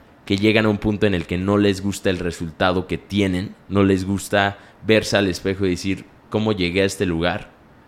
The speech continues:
Y fue porque te desapegaste y buscaste fuera de lo básico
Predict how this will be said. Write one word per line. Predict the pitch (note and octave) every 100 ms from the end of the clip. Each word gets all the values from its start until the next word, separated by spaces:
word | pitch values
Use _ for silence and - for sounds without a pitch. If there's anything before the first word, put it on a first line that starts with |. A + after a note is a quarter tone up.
| - -
Y | - G2+
fue | G#2+ F#2+
porque | F#2 F#2+ E2+ - - - -
te | A2 F2+
desapegaste | G2 - F#2+ - F#2 G#2 G#2 - A2+ - - - - -
y | G2+
buscaste | G2+ - A#2+ A2 - A2 G#2+ - - - - -
fuera | - C3+ C#3 D3+
de | B2+ A2+
lo | G2
básico | A2 A2+ A#2 G#2+ B2+ C#3